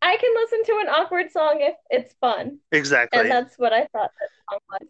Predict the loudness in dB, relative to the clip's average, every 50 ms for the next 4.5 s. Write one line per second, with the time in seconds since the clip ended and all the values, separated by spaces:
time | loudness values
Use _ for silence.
0 | _ -2 -2 0 0 0 0 2 2 4 4 4 2 2 2 2 2 2 2 2
1 | 0 0 0 0 2 2 4 4 2 0 -4 -2 0 0 0 0 0 -4 -4 -4
2 | -4 -4 0 2 2 4 4 4 2 0 -4 -10 -10 -10 -10 -4 0 2 2 2
3 | 2 0 -2 -2 -4 -6 -10 _ _ _ -2 0 0 0 -2 _ -6 -2 0 2
4 | 4 4 2 2 -2 -2 0 0 0 0